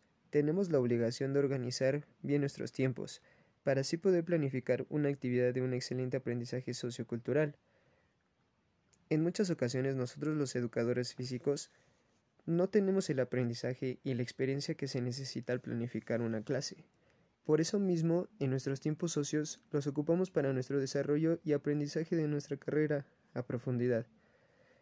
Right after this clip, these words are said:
Me gustaría añadir que para el impacto a la comunidad de nuestro lado como profesor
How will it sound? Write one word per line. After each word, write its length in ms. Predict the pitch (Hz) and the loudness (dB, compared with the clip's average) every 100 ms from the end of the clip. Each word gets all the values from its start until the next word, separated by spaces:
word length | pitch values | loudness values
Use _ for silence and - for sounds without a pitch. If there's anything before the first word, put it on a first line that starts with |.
| _ _ | _ _
Me 120 | 131 | 0
gustaría 340 | 131 - 143 147 | 0 4 4 6
añadir 480 | 165 165 151 147 - _ _ _ _ _ | 6 4 4 0 -4 _ _ _ _ _
que 120 | 139 | -2
para 240 | 135 139 143 | 4 4 4
el 80 | |
impacto 680 | 151 156 - 170 - 214 220 | 2 0 0 -2 0 0 2
a 80 | 135 | 2
la 100 | 127 | 0
comunidad 500 | 123 123 117 120 120 | 0 -2 0 0 2
de 140 | 120 123 | 0 0
nuestro 320 | 123 - 117 | -2 -2 0
lado 280 | 117 120 117 | 2 0 -2
como 240 | - 120 110 | -2 -2 -2
profesor 560 | 131 123 - 127 170 | -4 -6 -4 -2 -4